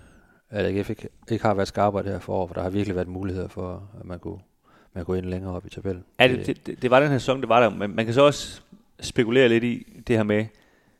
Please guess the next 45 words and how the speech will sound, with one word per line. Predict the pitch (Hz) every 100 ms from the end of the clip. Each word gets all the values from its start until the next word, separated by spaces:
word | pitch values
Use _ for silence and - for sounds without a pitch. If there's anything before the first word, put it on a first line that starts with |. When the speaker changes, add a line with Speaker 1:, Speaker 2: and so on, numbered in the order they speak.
| _ _ _ - -
Speaker 2:
at | - -
det |
var | 107
en | 120
sæson, | - 110 110
der, | 101
der | 92
startede | - 98 113 95 82 - - - -
for | -
sent, | - 117 87
eller | 80 85
hvad |
man | 98
skal | - 92
sige, | 104
på | 95
grund | 95 95
af | 87
corona, | 90 92 107 104 85
og, | 80 - - - _ _
og | 95
det | 95
hele | 107
har | 117
været, | 92 -
været | 92 -
presset | - 110 113 98
lidt | 101
igennem | 98 110 90
og | -
sådan | -
noget. | 92
Altså, | 87 -
det, | 92 _ - _ _
jeg | - 104
synes | 156
også, | 135
der | 120
er |
noget, | 117 110
der |
tyder | - 147 156
på, | 117 101
at, |
at, | -